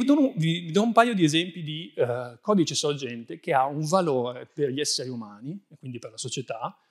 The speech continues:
solo in forma sorgente. Sono due esempi. Quello sulla sinistra è un pezzo di codice del, eh, dell'Apollo undici, quindi è letteralmente il pezzo di codice,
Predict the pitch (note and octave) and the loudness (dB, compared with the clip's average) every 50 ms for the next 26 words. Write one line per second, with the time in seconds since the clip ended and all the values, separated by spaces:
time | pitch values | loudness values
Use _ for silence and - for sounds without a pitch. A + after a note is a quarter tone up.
0 | _ _ _ _ _ _ _ _ - - - - C4 A#3+ B3 B3+ A#3+ C4 C#4 C4 | _ _ _ _ _ _ _ _ 0 2 4 6 6 6 6 6 4 2 0 -2
1 | - _ _ - F3+ F#3+ F3+ - - D#3+ D#3+ F3 D#3 - D#3+ D3 C#3+ B2+ B2+ A#2+ | -6 _ _ -4 -4 -2 -2 0 2 2 2 2 -2 -4 -6 -6 -6 -8 -10 -12
2 | - C3 - _ _ _ _ _ - - D3+ E3 G#3+ A3+ G3+ D#3 C3 A#2+ A#2+ A#2+ | -14 -18 -20 _ _ _ _ _ 0 2 2 8 8 8 8 8 4 -2 -4 -6
3 | - C#3 - G3 G#3+ G3 - G3+ G#3 - - G#3+ G#3+ A3 A3+ - - A#3+ A3+ A3+ | -10 -6 -4 -4 -4 -2 -2 -2 -2 -2 -2 -2 -4 -4 -6 -4 -2 -2 -2 -2
4 | A3+ - D3 C#3 C3+ C3+ - - G#3 - - E3 D3 D3+ - - C#3+ B2 B2+ A#2+ | -2 -2 -2 -2 -2 -2 -4 -6 -6 -4 -4 -4 -6 -6 -4 -2 -2 -2 -2 -4
5 | C3+ - F3+ F#3 - _ _ _ _ _ - D#3 C3+ D#3 D#3+ E3 F3 F3 F3 F3+ | -8 -8 -8 -10 -12 _ _ _ _ _ -4 2 2 4 4 4 4 4 4 4
6 | - - C3+ C3 C3 C3 C#3 C#3+ C#3 - - E3+ D#3+ D3 B2+ A#2 A2+ A2 A#2 A#2 | 4 2 2 2 2 2 2 0 0 0 2 2 2 4 2 0 -4 -8 -10 -10
7 | - - - _ _ _ _ B2+ B2+ B2+ C3+ D3+ - C3 C#3+ D3 C#3 D#3 F3 - | -10 -10 -10 _ _ _ _ -8 -6 -4 -2 0 0 0 0 2 0 0 -2 -2
8 | - - E3 E3 D#3+ D#3 D#3+ D#3+ D#3+ D#3 D#3 D#3 D#3 D3 D3+ E3+ E3+ E3+ - - | 0 2 4 4 4 4 2 -2 -6 -8 -8 -8 -10 -6 -4 -4 -4 -4 -6 -8
9 | C#3+ B2+ B2 A#2 - D#3 D3 - - C#3+ C#3 C#3 - D#3 C#3+ C#3+ C#3+ C3 - - | -8 -8 -8 -4 -4 -4 -4 -4 -8 -14 -14 2 6 6 6 6 4 -2 -6 -6
10 | C#3+ D#3+ - _ _ _ | -6 -8 -10 _ _ _